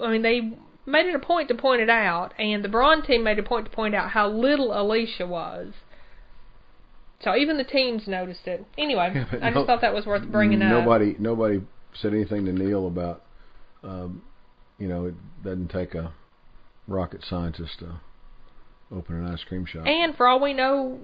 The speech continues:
Speaker 1: Neil may be a rocket scientist.
Speaker 2: He
Speaker 1: I don't know.
Speaker 2: could be a nuclear physicist, a nuclear ice cream physicist.
Speaker 1: Absolutely.
Speaker 2: But I would like to pick Kyle's brain about this bounty hunting thing and find out how long he's been doing it, and, you know, who,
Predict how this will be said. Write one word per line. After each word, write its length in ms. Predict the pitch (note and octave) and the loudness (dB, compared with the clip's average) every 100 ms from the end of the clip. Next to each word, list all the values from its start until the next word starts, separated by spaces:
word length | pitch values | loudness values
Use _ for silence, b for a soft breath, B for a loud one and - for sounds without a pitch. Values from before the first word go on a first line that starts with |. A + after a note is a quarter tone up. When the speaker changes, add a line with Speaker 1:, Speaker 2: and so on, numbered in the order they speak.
| - | -8
Speaker 1:
Neil 320 | A#3+ B3+ C#4 | -2 0 0
may 200 | C#4 C4+ | 0 0
be 200 | B3+ D#4 | 0 0
a 60 | A#3 | -2
rocket 420 | G3 F3+ - - | -2 -4 -8 -10
scientist. 480 | G3 F3+ F3+ F3+ F3+ | -10 -8 -8 -8 0
Speaker 2:
He 60 | A#3 | 4
Speaker 1:
I 80 | A#3 | 6
don't 180 | A#2 | 6
know. 160 | A#3+ A#3 | 6 6
Speaker 2:
could 240 | A2+ F#2+ | 4 4
be 300 | G2+ G#2 A2+ | 6 8 8
a 60 | A#2 | 8
nuclear 360 | G#2 G2 G#2+ G2+ | 6 4 2 2
physicist, 720 | G2+ G2 F2+ - G#2 F#2+ F2+ | 2 2 0 -6 -4 -4 -2
a 20 | |
nuclear 420 | F#2 G2 F#2+ F2 | -2 0 -2 0
ice 140 | F2+ - | -2 -4
cream 220 | F#2 F2 | -8 -8
physicist. 600 | - D2+ C#2 - C#2+ - - - - - - | -8 -10 -12 -18 -18 -18 -20 -20 -20 -16 -2
Speaker 1:
Absolutely. 520 | B3 A#3+ - G#2+ A2+ | 0 0 -2 2 6
Speaker 2:
But 40 | - | 10
I 160 | B2+ | 10
would 140 | C#3+ C#3+ | 8 8
like 200 | C#3 G2+ | 6 4
to 80 | G#2 | 2
pick 260 | A2+ G#2+ - - - - | 2 2 -2 -20 -18 -14
Kyle's 520 | - G#2+ G#2 G2 F2 D#2+ - - | -2 2 4 4 0 -6 -12 -4
brain 260 | F#2 F2+ | 0 0
about 460 | E2 E2+ E2 - G2+ | 0 0 0 -2 -8
this 140 | F2+ - - | -6 -8 -6
bounty 280 | G2 F#2+ F2+ | 0 0 2
hunting 260 | E2+ E2 | 0 -2
thing 320 | D#2 E2+ E2 E2 | -2 -4 -4 -4
and 100 | D#2 | -6
find 180 | F2+ E2+ | -4 -4
out 180 | D#2+ F2 | -6 -8
how 120 | F2 | -6
long 200 | F2 E2+ | -4 -4
he's 120 | D#2 | -6
been 240 | E2+ D#2+ | -6 -4
doing 280 | D#2+ E2+ E2+ | -2 -2 -2
it, 220 | D#2+ E2 | -4 -4
and, 240 | D#2+ D#2 D#2 b b b b | -6 -8 -10 b b b b
you 80 | B2 | -4
know, 320 | F2+ E2+ F#2+ - | -4 -4 -8 -12
who, 160 | G#2 | -12